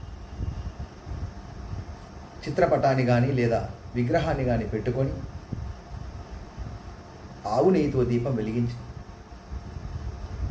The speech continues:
అమ్మవారికి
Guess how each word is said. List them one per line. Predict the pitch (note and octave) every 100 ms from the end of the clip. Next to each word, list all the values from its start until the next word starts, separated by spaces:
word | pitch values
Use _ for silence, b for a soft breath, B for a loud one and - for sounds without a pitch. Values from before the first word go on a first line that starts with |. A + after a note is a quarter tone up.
| - - - - - - - - - - - - - - - - - - - - - A#2
అమ్మవారికి | C3 C#3+ C3+ B2+ A#2+